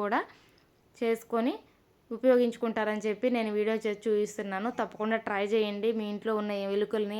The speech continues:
అలానే పందికొక్కుల్ని, బొద్దింకల్ని బయటకు తరిమి కొట్టేసేయండి. ఇలా టమాటా మీద ఈ పౌడర్ చల్లేసి ఎలుకలు కానీ, పందికొక్కులు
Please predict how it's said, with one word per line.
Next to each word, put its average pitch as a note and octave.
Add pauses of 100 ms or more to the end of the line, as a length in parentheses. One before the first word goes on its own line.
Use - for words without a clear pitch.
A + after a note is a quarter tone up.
అలానే G3
పందికొక్కుల్ని, G3+
బొద్దింకల్ని G3 (100)
బయటకు G3
తరిమి G3+
కొట్టేసేయండి. G3+ (440)
ఇలా B3+
టమాటా A#3
మీద A3
ఈ A3
పౌడర్ G#3+
చల్లేసి G#3 (440)
ఎలుకలు B3+
కానీ, A#3+
పందికొక్కులు A3